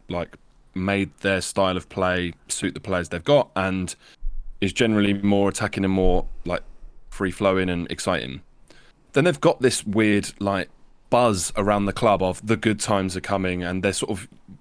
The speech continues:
unified behind this idea that everything is going to get better and it's going to work for them.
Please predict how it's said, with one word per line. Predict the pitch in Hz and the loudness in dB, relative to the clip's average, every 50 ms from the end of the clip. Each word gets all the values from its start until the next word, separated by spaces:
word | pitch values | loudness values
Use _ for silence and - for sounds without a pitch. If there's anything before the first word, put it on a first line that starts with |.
| _ - - | _ -16 -8
unified | 95 101 113 120 120 113 107 - 98 95 92 92 92 - - | -2 2 2 4 4 2 2 2 0 0 2 0 0 -2 -2
behind | 98 90 101 98 95 98 | -2 -2 0 0 0 -2
this | 90 - - | -2 -2 -2
idea | 92 90 - 101 95 92 90 | -2 -2 0 0 0 0 0
that | 87 87 85 78 - _ - | 0 0 -2 -2 -2 _ -2
everything | 104 90 101 98 - - 92 92 | 0 0 0 -2 -4 -4 -4 -4
is | 90 85 - | -4 -4 -2
going | - 95 90 90 92 | -2 -2 0 -2 -4
to | - 92 87 | -6 -6 -6
get | 76 71 - | -6 -4 -2
better | 98 - - 85 85 | -4 -2 -2 -4 -6
and | 85 82 | -6 -8
it's | - - | -10 -6
going | - 92 90 90 90 | -6 -4 -4 -4 -4
to | - 92 | -6 -4
work | 92 92 98 - - | -4 -2 -4 -4 -4
for | - 98 | -6 -6
them. | 117 160 185 | -6 -6 -8